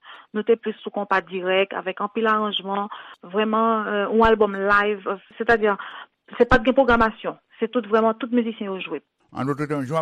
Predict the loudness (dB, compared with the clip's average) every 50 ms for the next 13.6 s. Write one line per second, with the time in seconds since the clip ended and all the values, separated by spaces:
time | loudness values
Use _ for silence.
0 | -4 -4 -6 -6 -6 -6 -4 -4 -6 -6 -8 -10 -12 -12 -12 -12 -12 -10 -10 -10
1 | -10 -10 -10 -10 -10 -10 -8 -8 -8 -10 -10 -14 -16 -16 -14 -10 -8 -8 -8 -8
2 | -8 -10 -12 -12 -12 -12 -14 -14 -14 -12 -12 -12 -10 -10 -8 -6 -6 -6 -6 -8
3 | -10 -10 -10 -10 -10 -10 -8 -8 -10 -10 -12 -12 -10 -6 -6 -6 -6 -6 -8 -10
4 | -10 -8 -8 -8 -8 -8 -12 -12 -8 -8 -6 -6 -6 -8 -8 -10 -10 -12 -12 -10
5 | -8 -8 -8 -8 -8 -10 -8 -8 -8 -8 -8 -8 -8 -6 -6 -6 -4 -6 -6 -8
6 | -8 -12 -10 -10 -10 -10 -12 -14 -14 -12 -8 -6 -6 -6 -6 -6 -10 -10 -12 -10
7 | -8 -8 -8 -8 -12 -14 -16 -16 -18 -20 -20 -20 _ _ _ -2 2 2 4 4
8 | 2 0 -2 -2 0 0 2 2 2 2 2 0 0 -2 -2 -2 -4 -6 -6 -2
9 | -2 -2 -2 -2 -4 -8 -8 -4 -2 0 0 2 0 0 -2 -6 -6 -4 -2 0
10 | 0 0 0 0 0 -2 -2 -4 -4 -4 -2 -2 -2 0 -2 -4 -4 -2 -2 -2
11 | -2 -4 _ _ _ -2 0 0 0 0 -2 -6 -8 -10 -6 -4 -2 -2 -2 -2
12 | -4 -6 -12 _ _ _ _ _ -10 -8 -4 -4 -4 -2 -2 -4 -4 -4 -4 -2
13 | -2 -2 -2 -4 -6 -8 -8 -6 -6 -4 -4 -4